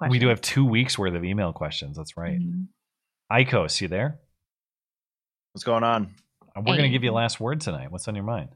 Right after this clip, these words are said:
Speaker 3: Oh, shit. Okay. Um, all right. I'm here to
Speaker 1: Oh,
Speaker 3: make a
Speaker 1: actually,
Speaker 3: bet.
Speaker 1: Corvi-, Corvinus did just join. So we maybe own, owe one call after this.
Speaker 3: Okay.
Speaker 1: But we, sorry to interrupt. Go ahead.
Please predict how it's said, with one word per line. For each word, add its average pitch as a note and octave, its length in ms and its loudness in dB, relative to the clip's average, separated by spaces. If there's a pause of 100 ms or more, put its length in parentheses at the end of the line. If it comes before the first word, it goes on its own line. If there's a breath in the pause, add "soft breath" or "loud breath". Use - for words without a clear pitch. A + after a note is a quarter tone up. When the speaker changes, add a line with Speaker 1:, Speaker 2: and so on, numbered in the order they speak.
(300)
Speaker 3:
Oh, D#3+ 160 4
shit. D3 340 2 (340)
Okay. A2 500 2
Um, G2+ 640 4 (340)
all C#3 80 6
right. A2+ 160 4
I'm G#2+ 100 -2
here C3+ 100 4
to C#3 60 4
Speaker 1:
Oh, C3+ 40 4
Speaker 3:
make C3 100 6
a - 20 2
Speaker 1:
actually, B2+ 220 4
Speaker 3:
bet. G2+ 200 2 (360)
Speaker 1:
Corvi-, G#2 720 0
Corvinus G2+ 560 2
did G2+ 180 -2
just F2 220 -4
join. D2+ 180 -6
So B2 120 -2
we C#3 100 8
maybe C3+ 300 6
own, A2 480 0 (260)
owe A2 280 0
one G2 300 0
call C#2+ 320 -6
after C2 200 -12
this. C#2 160 -16 (880)
Speaker 3:
Okay. F#2+ 220 2 (540)
Speaker 1:
But C3+ 200 2
we, C#3+ 180 6
sorry A#2 260 4
to E2+ 80 -2
interrupt. D2 340 -6
Go A#2+ 100 4
ahead. E2+ 180 0